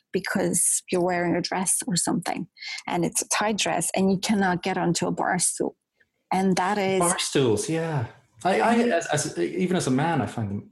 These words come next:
Speaker 2: they, 'cause they're, they're unstable. You could fall off them as well.
Speaker 1: Oh yeah,
Speaker 2: Mm.
Speaker 1: I, I just, I, I, I hate them. Like,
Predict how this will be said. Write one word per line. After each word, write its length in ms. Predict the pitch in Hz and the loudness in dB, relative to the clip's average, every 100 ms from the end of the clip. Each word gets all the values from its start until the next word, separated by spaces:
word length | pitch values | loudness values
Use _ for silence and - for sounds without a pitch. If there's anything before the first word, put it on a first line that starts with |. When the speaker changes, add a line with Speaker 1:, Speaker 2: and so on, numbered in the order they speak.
| _ | _
Speaker 2:
they, 160 | 80 82 | -6 -6
'cause 260 | 147 147 175 | -8 -8 -10
they're, 440 | 165 170 170 170 | -6 -4 -4 -6
they're 120 | 180 | -2
unstable. 540 | 175 - - 247 269 101 | -2 -2 -2 -2 0 -2
You 60 | |
could 140 | 104 120 | -4 -8
fall 240 | - 180 - | -6 -6 -4
off 220 | 170 - | -6 -6
them 140 | - | -8
as 120 | 98 | -6
well. 320 | - 147 98 - - - | -2 -2 -4 -10 -20 -4
Speaker 1:
Oh 140 | 214 226 | 0 2
yeah, 200 | 226 208 | 2 2
Speaker 2:
Mm. 200 | 208 208 | 2 2
Speaker 1:
I, 120 | 196 | 2
I 40 | 196 | 0
just, 280 | 202 180 - | 0 0 0
I, 200 | 185 185 | 0 0
I, 140 | - - - | -2 -4 -2
I 80 | |
hate 340 | 165 180 175 - | -2 0 -2 -2
them. 220 | 175 185 | 0 2
Like, 220 | 180 170 | 0 -2